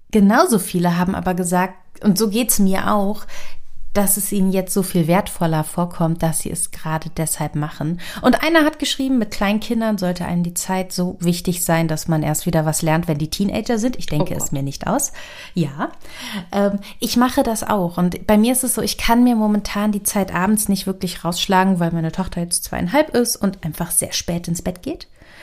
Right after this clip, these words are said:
Speaker 1: Das heißt, ich baue es dann in meine Arbeitstage mit ein. Die werden dadurch ein bisschen komprimiert. Das ist aber nicht schlimm, weil die Weiterbildung ja für mich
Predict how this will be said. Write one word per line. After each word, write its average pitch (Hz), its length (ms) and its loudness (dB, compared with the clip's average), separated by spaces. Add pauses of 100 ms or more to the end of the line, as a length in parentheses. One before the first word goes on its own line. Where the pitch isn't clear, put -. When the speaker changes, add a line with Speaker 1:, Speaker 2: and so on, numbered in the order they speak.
(220)
Speaker 1:
Das 175 220 0
heißt, 175 280 4
ich - 180 -8
baue 170 280 2
es - 180 -4
dann 156 260 0
in 170 180 2
meine 165 300 2
Arbeitstage 165 720 -4
mit 160 180 -2
ein. 165 360 0 (100)
Die 156 100 -6
werden 165 240 2
dadurch 165 380 -4
ein 165 40 -2
bisschen 170 240 -4
komprimiert. 165 720 0 (100)
Das - 240 -12
ist - 120 -8
aber 156 220 -2
nicht 147 240 -4
schlimm, 165 520 0
weil 151 180 -2
die 147 140 -4
Weiterbildung 170 600 0
ja 156 140 0
für - 160 -2
mich 165 380 0